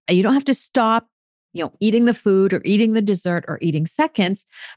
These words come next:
but maybe just dial down slightly the quantity.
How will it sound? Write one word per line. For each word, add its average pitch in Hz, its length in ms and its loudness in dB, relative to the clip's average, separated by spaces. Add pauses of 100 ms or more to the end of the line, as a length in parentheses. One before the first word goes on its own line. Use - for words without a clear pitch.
but - 160 0
maybe 240 460 2
just - 340 -6
dial 220 600 -2
down 165 580 -2 (160)
slightly 185 920 -4
the 165 120 -4
quantity. - 800 -4